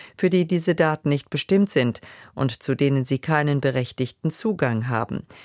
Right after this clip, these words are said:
Die frühere Ampelkoalition hatte bereits eine Reform des sogenannten Hacker-Paragraphen erarbeitet. Demnach sollte das Identifizieren, Melden und Schließen von Sicherheitslücken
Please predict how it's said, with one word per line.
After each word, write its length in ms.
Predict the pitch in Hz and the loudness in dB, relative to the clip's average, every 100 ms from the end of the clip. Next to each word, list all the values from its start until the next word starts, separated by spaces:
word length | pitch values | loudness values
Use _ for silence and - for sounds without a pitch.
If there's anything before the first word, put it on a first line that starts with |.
| - - | -18 -10
Die 120 | 110 | -8
frühere 460 | - 135 123 110 | 0 2 2 2
Ampelkoalition 1000 | 117 127 156 165 160 175 - 180 190 226 | 0 0 0 2 2 2 2 2 4 4
hatte 200 | 220 214 | 2 0
bereits 380 | 190 165 156 156 | 2 2 2 0
eine 220 | 156 160 | 0 0
Reform 420 | 170 - 156 139 | 0 -2 0 0
des 160 | 127 120 | 0 -2
sogenannten 560 | 120 123 120 117 123 120 | 0 0 -2 -2 -2 -2
Hacker-Paragraphen 1080 | 139 131 123 - 117 117 113 113 113 143 | -2 -2 -2 -2 -4 -2 -2 -2 -2 -2
erarbeitet. 760 | 143 160 - 139 139 131 131 - - - - - | 0 0 2 0 2 2 0 -2 -14 -20 -10 -2
Demnach 360 | 127 123 160 | 2 2 0
sollte 380 | 185 160 160 165 | 2 4 4 2
das 300 | 147 127 - | 0 0 0
Identifizieren, 1200 | - 127 127 120 120 - 113 - 165 165 208 233 170 | -4 -2 -2 -4 -6 -8 -4 0 2 2 4 4 4
Melden 400 | 139 208 233 214 | 4 2 0 -2
und 180 | 185 | -2
Schließen 440 | - 165 190 - 170 | -2 0 0 0 -2
von 220 | - 151 | -2 -2
Sicherheitslücken 880 | 139 127 135 127 - 135 131 135 | -2 -2 -2 -2 0 -2 0 -2